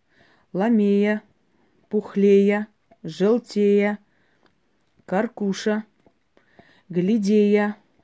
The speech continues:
Агниястра. Свалитесь, скрутитесь, навеки провалитесь, сгиньте в тартар. Болотой захлебнитесь, в огне сгорите, в пустыне иссохните.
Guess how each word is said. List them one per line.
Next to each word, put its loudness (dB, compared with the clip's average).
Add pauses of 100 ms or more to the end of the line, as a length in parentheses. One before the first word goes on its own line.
(200)
Агниястра. -2 (1300)
Свалитесь, -6 (260)
скрутитесь, -8 (720)
навеки -2
провалитесь, -4
сгиньте -4
в -10
тартар. -10 (3750)
Болотой 2
захлебнитесь, -4 (160)
в -4
огне 0
сгорите, -4
в -16
пустыне -2
иссохните. -8